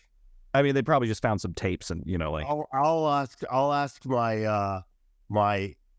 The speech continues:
Speaker 2: guru guy in my little forum. I'll see if he, he may, he may have something. I'll, he'll be like, "Oh,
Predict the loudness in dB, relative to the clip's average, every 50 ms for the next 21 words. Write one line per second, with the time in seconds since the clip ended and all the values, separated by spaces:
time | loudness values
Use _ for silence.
0 | _ _ _ _ _ -2 0 2 2 2 2 2 2 2 0 -2 -4 -6 _ _
1 | _ _ _ 0 2 4 4 2 2 0 0 0 0 0 -2 -4 -6 _ _ -2
2 | 0 0 0 -2 -6 -4 -2 0 0 0 0 0 2 2 2 0 -2 -4 -6 -2
3 | -2 -2 0 -2 -2 -4 -4 -2 0 2 4 4 4 4 4 4 4 4 4 4
4 | 4 4 2 2 0 0 0 -2 -2 -2 -2 -2 -4 -4 -2 -2 -2 -4 -6 -10
5 | _ _ _ _ _ _ 0 2 2 2 2 2 2 2 2 0 -2